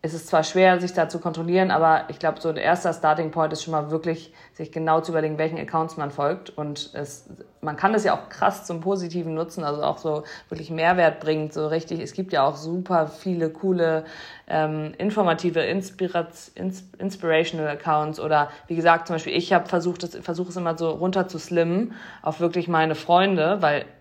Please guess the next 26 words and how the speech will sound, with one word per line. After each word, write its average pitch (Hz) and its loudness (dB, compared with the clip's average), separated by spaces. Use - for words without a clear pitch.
genau 170 4
wie, 160 0
ich - -10
glaub, 143 -8
ich - -16
weiß 160 -4
nicht, 160 -8
wer 156 0
von 160 -4
euch 156 -4
das 160 -14
gesagt 156 0
hat, 160 -4
aber 151 0
für - -10
mich 185 4
ist 185 4
Instagram 170 0
wirklich, 190 2
ich 185 -8
hab 170 -4
so 180 0
viele 190 -2
Freunde 175 2
auf 160 -6
verschiedensten, 175 -4